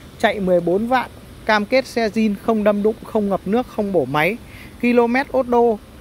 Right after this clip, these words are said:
là mười bốn vạn. Biển số bốn số Hà Nội. Mời anh em chúng ta cùng, à, nhìn qua lại một lần nữa về chiếc i ba mươi này.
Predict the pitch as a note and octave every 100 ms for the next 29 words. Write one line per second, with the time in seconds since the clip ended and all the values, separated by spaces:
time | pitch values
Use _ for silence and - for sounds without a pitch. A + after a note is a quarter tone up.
0 | - F3 D#3+ D#3+ D3+ D#3 G3+ B3+ C4 -
1 | - - - - - - - - - F#3
2 | C#3 - F#3 A#3+ G#3+ G3 A3 F#3+ A3+ A3+
3 | F#3 G3 - - - - - - - -
4 | - - - - - - F3+ F3 G3+ G#3+
5 | G3 F#3+ A3 G#3 G3 E3+ E3 D#3 D3+ E3
6 | E3 D#3+ G3+ F#3+ G3 - E3 E3 D3+ E3+
7 | A3 C4+ G#3+ D#3+ A3+ G#3+ G#3 G3 G3 G3+
8 | F#3+ E3